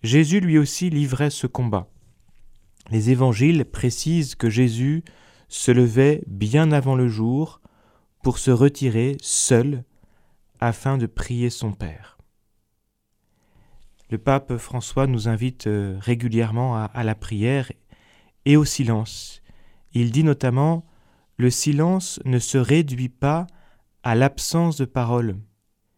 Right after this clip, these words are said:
mais consiste à se disposer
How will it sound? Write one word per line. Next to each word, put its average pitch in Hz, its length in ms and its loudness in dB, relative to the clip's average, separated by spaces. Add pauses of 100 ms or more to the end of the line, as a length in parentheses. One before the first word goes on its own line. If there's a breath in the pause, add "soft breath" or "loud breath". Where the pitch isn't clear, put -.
(240)
mais 113 160 0
consiste 175 840 -4 (120)
à 120 120 -2
se - 160 -6
disposer 131 1000 -2